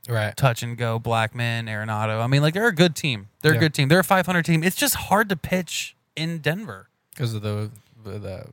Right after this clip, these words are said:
Speaker 2: 'Cause of the
Speaker 1: altitude?
Speaker 2: altitude. Yeah,
Speaker 1: Yeah.
Speaker 2: it's just hard to pitch in Denver. Like, I feel bad for any pitcher who really has to truly pitch in Denver.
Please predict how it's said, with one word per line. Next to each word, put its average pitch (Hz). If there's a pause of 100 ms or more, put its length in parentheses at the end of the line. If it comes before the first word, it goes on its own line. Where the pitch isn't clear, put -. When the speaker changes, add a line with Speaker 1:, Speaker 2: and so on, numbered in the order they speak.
Speaker 2:
'Cause 156
of 160
the 165
Speaker 1:
altitude? 151
Speaker 2:
altitude. -
Yeah, 208
Speaker 1:
Yeah. 120
Speaker 2:
it's 123
just 196
hard 175
to 190
pitch 185
in 175
Denver. 185
Like, 131
I 208
feel 311
bad 277
for 220
any 202
pitcher 202
who 180
really 156
has 135
to 143
truly 131
pitch 123
in 110
Denver. 104